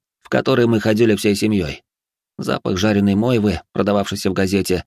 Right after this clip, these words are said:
первые киндер-сюрпризы из-под полы, так горячо любимые продавцами на рынке, Докторская колбаса в пергаменте, пахнущая чем-то молочным, будто настоящим. Я с отцом захожу в магазин,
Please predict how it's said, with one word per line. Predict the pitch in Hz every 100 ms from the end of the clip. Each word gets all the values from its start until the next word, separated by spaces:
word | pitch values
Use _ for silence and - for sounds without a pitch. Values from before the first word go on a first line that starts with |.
| _ _ _ _
первые | - 143 139 139
киндер-сюрпризы | 113 135 117 117 107 113 101 123 117 117
из-под | 110 - 104
полы, | - 104 104 101 85 - _ _
так | 127 113
горячо | 101 113 104 117
любимые | 110 110 110 104
продавцами | 101 101 101 104 101
на | 98
рынке, | 98 98 90 87 73 - _ _ _ -
Докторская | - - 135 - 143
колбаса | 143 131 131 123 107
в |
пергаменте, | 104 104 104 98 95 95 90 - _ _
пахнущая | 98 - 95 - 95
чем-то | 90 101 92 95
молочным, | 95 95 87 92 82 - _
будто | - - 113
настоящим. | 104 117 120 92 - 67 - _ _ _ _ _ _
Я | 139 156
с | 143
отцом | 135 - 156
захожу | 131 123 127 127
в |
магазин, | 123 120 120 120 147